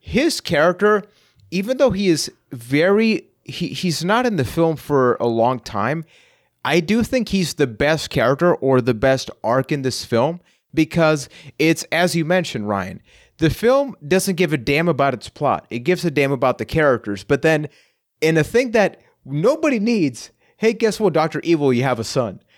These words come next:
And then how does this guy with, like, no social skills, you know, he tries to develop the relationship. They go to family therapy, which I freaking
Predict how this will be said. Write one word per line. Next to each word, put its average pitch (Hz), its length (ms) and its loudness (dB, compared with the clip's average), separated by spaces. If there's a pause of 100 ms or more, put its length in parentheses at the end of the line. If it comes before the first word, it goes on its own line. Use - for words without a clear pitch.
(180)
And 135 100 -4
then 147 140 2
how 160 200 2
does 208 160 2
this 165 200 2
guy 160 240 4
with, 123 180 0
like, 117 180 0
no 143 220 4
social 135 420 -2
skills, 101 680 0
you 113 120 -2
know, 113 300 2 (320)
he 160 140 -2
tries 147 300 0
to 131 100 -10
develop 123 480 2
the 117 100 0
relationship. 113 760 0
They 120 140 0
go 127 320 2 (300)
to 139 120 -2
family 151 480 0
therapy, 123 480 0
which 113 220 -2
I 123 60 2
freaking 127 440 -2